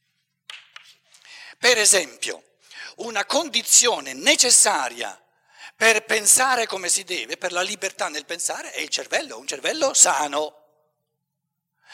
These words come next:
Perché senza cervello sano non si può, non si può esercitare, godere della libertà nel pensare. Quindi voglio, sto dicendo una cosa,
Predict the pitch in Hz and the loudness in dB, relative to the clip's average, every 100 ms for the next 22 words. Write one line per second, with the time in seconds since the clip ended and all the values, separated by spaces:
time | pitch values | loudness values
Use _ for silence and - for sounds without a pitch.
0 | - - 202 226 196 294 339 233 220 196 | -14 -8 -4 2 2 2 2 2 2 4
1 | 202 202 196 269 254 139 196 - - 294 | 2 4 4 2 -8 -10 -4 -4 -4 -18
2 | _ _ 185 - - 320 - - - - | _ _ -8 -6 -6 -10 -12 -18 -20 -20
3 | _ _ _ _ _ _ - 220 220 208 | _ _ _ _ _ _ -6 0 0 0
4 | 214 - 226 143 113 117 180 190 226 175 | -2 2 2 2 -2 -4 -4 2 2 2
5 | 151 143 190 233 208 226 - 113 - 143 | -2 -4 -6 -6 -6 -8 -12 -6 -6 -6
6 | - _ _ _ _ _ _ _ _ - | -10 _ _ _ _ _ _ _ _ -20
7 | - - - - - - - - _ _ | -20 -18 -18 -18 -20 -20 -20 -20 _ _
8 | _ _ _ 226 190 131 180 - 143 190 | _ _ _ -8 -8 -4 -4 -2 -2 -2
9 | 202 233 233 233 165 151 185 156 117 | 0 0 0 -2 -6 -2 0 0 0